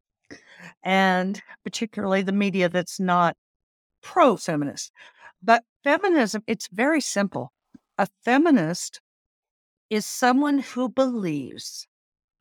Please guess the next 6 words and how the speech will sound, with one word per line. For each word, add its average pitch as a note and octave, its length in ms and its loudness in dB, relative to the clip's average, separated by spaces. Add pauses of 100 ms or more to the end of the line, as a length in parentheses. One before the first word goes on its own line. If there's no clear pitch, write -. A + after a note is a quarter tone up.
(420)
in G#3 260 0
the F#3+ 220 -4 (420)
equal C#4+ 440 2
rights - 800 -4 (920)
of F#3+ 240 0
every E3+ 460 -4